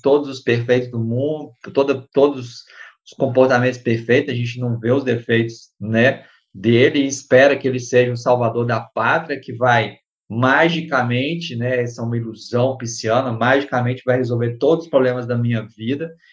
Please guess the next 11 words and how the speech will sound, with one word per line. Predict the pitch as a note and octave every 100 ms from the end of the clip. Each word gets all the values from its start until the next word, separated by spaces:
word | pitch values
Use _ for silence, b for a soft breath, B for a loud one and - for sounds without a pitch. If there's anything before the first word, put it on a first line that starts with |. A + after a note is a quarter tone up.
| b A2+
e |
a | A#2
gente | B2+ B2+
deposita | B2+ C3 B2+ A#2 B2+ B2+ A#2+
toda | D3+ D3 D3
essa | C#3+ C#3
esperança | C3 - - B2 A#2 B2 C3 - B2+ A2
ilusória | B2 D3+ C#3+ A2+ A#2+ B2 C#3+ D#3+ E3
numa | E3 D#3+ D#3+
figura | D3+ A#2 C3 D#3+ E3+
que | E3+ D#3+ F3